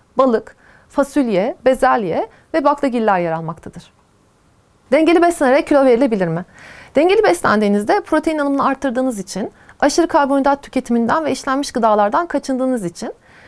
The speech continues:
mineraller, vitaminler ve lif gibi temel besin maddelerini aldığınız için, aşırı yemek isteğiniz önlendiği için aslında kilo verilebilir. Öte yandan dengeli beslenmenin bir sonucu kilo vermek de isteniliyorsa bu alışkanlığı bir egzersiz rutiniyle birleştirmek gerekmektedir.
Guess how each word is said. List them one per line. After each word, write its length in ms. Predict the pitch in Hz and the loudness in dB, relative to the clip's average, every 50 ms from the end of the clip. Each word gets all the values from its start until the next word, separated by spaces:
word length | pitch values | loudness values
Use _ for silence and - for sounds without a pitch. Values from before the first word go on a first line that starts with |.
| - _ _ | -20 _ _
mineraller, 580 | 277 285 302 302 311 302 277 240 208 202 240 - - | 0 2 2 2 2 2 2 2 2 2 0 -2 -4
vitaminler 640 | 262 262 - 294 269 262 247 220 180 170 - - - _ _ _ | -8 -4 -2 -2 0 0 -2 -2 -2 -2 -4 -6 -8 _ _ _
ve 160 | 220 262 247 254 | -2 0 2 2
lif 220 | 349 392 - - | 2 0 0 -4
gibi 280 | - 196 - 226 - 523 - | -6 -4 -2 -4 -4 -4 -4
temel 340 | - 311 294 311 320 285 240 | -4 0 2 2 2 2 0
besin 240 | 277 277 - 349 | -2 -2 -2 -2
maddelerini 460 | 311 277 233 190 185 175 175 175 180 123 | 0 0 0 0 -2 -2 -4 -4 -2 0
aldığınız 420 | 214 226 220 226 240 254 262 220 | 0 0 0 0 -2 -4 -4 -6
için, 320 | 202 - - - 220 - - - - - - - - - _ | -8 -8 -8 -8 -8 -8 -10 -14 -20 -20 -20 -20 -20 -6 _
aşırı 340 | - 254 - - 359 349 370 | -2 -2 0 0 2 4 4
yemek 500 | 370 330 254 226 208 202 - - - _ _ _ - | 4 4 4 0 0 -2 -6 -12 -20 _ _ _ -10
isteğiniz 560 | 214 - - - 214 202 196 190 185 - - | -10 -10 0 0 0 0 0 -4 -6 -4 -2
önlendiği 480 | 220 226 226 233 240 240 262 262 277 202 | 0 0 2 2 2 0 0 -2 -2 -4
için 280 | - - - 381 466 - - _ _ | -4 -6 -6 -6 -8 -8 -12 _ _
aslında 380 | - 294 330 - - 240 214 226 | 0 0 0 0 0 -2 -2 0
kilo 240 | - 302 320 339 294 | 0 0 2 2 2
verilebilir. 540 | 269 247 - 269 233 202 165 156 165 - _ _ - - - _ - - | 2 2 2 0 -2 -2 -4 -6 -8 -10 _ _ -20 -20 -20 _ -2 -2
Öte 220 | - 196 - 415 | -2 0 2 0
yandan 400 | 381 320 240 208 180 165 - 523 - _ - - _ | 0 0 0 -2 -2 -4 -6 -6 -10 _ -20 -6 _
dengeli 320 | 247 254 269 277 320 349 381 | 0 2 2 2 2 2 2
beslenmenin 540 | 359 339 - - 294 285 277 285 302 294 | 0 0 0 -2 -2 -2 -2 -4 -4 -2
bir 80 | 277 277 | -4 -4
sonucu 380 | 262 - - 262 254 240 269 262 | -4 -4 -6 -6 -4 -6 -8 -6
kilo 200 | - 254 262 262 | -2 0 0 2
vermek 380 | 262 233 233 240 277 - - | 2 0 0 -2 -6 -6 -4
de 60 | 220 | -4
isteniliyorsa 920 | 208 202 - - 208 208 220 233 277 277 240 208 - - - 143 - 494 - - - - _ - | -4 -4 -4 -4 -4 -2 -2 0 0 0 0 -2 -4 -6 -6 -4 -4 -6 -8 -14 -20 -12 _ 0
bu 100 | 302 311 | 2 2
alışkanlığı 520 | 320 302 311 - - 302 302 311 330 269 | 2 0 -2 -4 -4 -2 -2 -2 -2 -4
bir 140 | 294 - - | -4 -2 -2
egzersiz 480 | 247 233 233 277 269 277 277 370 320 | -4 -2 0 0 0 0 0 -2 -4
rutiniyle 400 | 262 240 - 220 208 190 180 170 | -4 -6 -6 -6 -4 -4 -4 -6
birleştirmek 520 | 190 220 226 254 254 - - 277 254 262 - | -4 -2 -2 -2 -4 -4 -6 -6 -6 -4 -2
gerekmektedir. 680 | 208 180 180 - 185 170 - - 175 - 151 156 | -2 -2 -2 -4 -6 -8 -8 -10 -12 -14 -14 -18